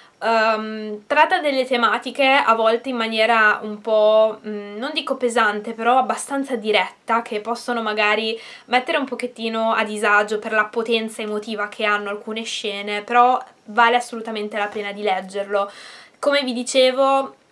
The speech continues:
è un fumetto che per me può piacere veramente a chiunque, perché tutti noi ci siamo posti le stesse domande del protagonista, eh, tutti noi abbiamo comunque dei dubbi nella nostra vita, tutti noi ci siamo innamorati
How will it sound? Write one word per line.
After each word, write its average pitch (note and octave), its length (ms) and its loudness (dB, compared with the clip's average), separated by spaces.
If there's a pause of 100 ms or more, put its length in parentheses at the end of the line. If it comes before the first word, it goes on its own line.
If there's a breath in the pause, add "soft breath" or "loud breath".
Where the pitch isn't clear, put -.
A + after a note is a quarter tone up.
(280)
è C4+ 60 6
un D4+ 100 0
fumetto F3+ 420 0
che C4 120 -4
per B3 260 -4
me C4 160 -2
può C4 120 -6
piacere A3+ 360 -4
veramente A3+ 500 0
a - 160 -4
chiunque, A3 460 -8
perché G#3+ 320 -10
tutti C4+ 260 -10
noi A#3 240 -2
ci A3+ 120 -8
siamo A3 260 -6
posti A3+ 380 -6
le A3 80 -8
stesse A#3+ 360 -6
domande G#3+ 600 0
del G#3+ 140 0
protagonista, G#3+ 960 -2 (440 loud breath)
eh, G#3 480 0
tutti D#4+ 320 -6
noi D4 260 0
abbiamo A3+ 400 0
comunque B3+ 340 -4
dei G#3 160 -6
dubbi A3 300 -6
nella G3+ 220 -4
nostra G#3 400 -6
vita, C#4 340 -4
tutti A#3+ 240 -10
noi A#3 220 -2
ci A3+ 100 -8
siamo G#3+ 380 -2
innamorati G#3 920 0